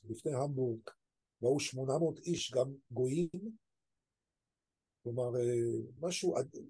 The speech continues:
ראש העיר של אלטונה לפני הנאצים, כן, בא לשמוע אותו. אבל מה קורה לכריזמה אחרי, אחרי מאה ועשרים? הכריזמה יורדת איתך ל-, ל-, לאן שבן אדם יורד,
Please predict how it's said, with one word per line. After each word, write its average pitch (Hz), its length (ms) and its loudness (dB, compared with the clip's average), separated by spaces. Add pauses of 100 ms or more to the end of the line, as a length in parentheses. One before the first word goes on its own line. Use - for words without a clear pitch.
(320)
ראש - 280 6
העיר 156 280 8
של 180 200 6
אלטונה 160 480 6
לפני 139 240 0
הנאצים, 127 400 -2
כן, - 180 -6
בא 120 100 2
לשמוע 135 400 0
אותו. 143 400 -2 (1600)
אבל 131 200 0
מה 170 120 4
קורה 185 260 8
לכריזמה 139 600 6
אחרי, 135 220 2 (320)
אחרי 139 160 0
מאה 135 220 2
ועשרים? 113 560 0
הכריזמה 208 500 2
יורדת 208 320 8
איתך 202 240 -6
ל-, 120 460 2
ל-, - 300 -2 (800)
לאן 131 180 -4
שבן 127 880 2
אדם 127 280 0
יורד, 127 380 0